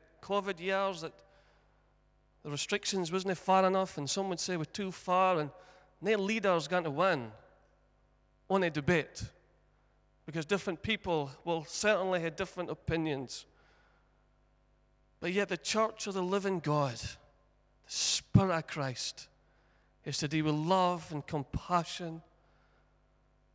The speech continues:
or not getting angry one to another. And if it does become that,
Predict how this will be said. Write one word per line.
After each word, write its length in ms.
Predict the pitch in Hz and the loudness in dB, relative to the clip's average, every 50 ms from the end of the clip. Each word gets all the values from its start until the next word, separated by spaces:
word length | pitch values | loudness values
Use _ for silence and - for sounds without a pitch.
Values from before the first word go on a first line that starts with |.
| _ - | _ -8
or 80 | - 135 | -4 0
not 260 | 147 190 196 196 175 | 4 4 4 4 4
getting 200 | 190 185 180 - - | 4 2 2 2 2
angry 400 | 190 190 185 185 165 180 185 170 | 2 2 4 2 2 2 2 4
one 260 | 156 180 185 185 175 | 4 4 2 2 2
to 160 | - 190 185 | 2 2 2
another. 440 | 175 165 170 170 156 151 151 139 131 - - - - - _ _ _ _ _ _ _ _ _ _ _ _ _ _ _ _ _ _ _ _ _ _ _ - - | 4 4 4 4 4 2 2 0 -4 -10 -18 -20 -20 -20 _ _ _ _ _ _ _ _ _ _ _ _ _ _ _ _ _ _ _ _ _ _ _ -8 -4
And 100 | - 170 | -2 0
if 120 | 156 - | 0 0
it 240 | 160 156 - - - | -4 -6 -8 -2 2
does 500 | 196 196 202 202 208 208 196 - - - | 4 6 6 6 4 4 2 2 0 0
become 540 | - - - - - 190 180 165 160 156 143 | -2 -6 -8 -2 2 4 4 4 4 2 2
that, 540 | 165 175 180 185 180 - - - - - | 4 4 4 4 2 0 -6 -10 -12 -12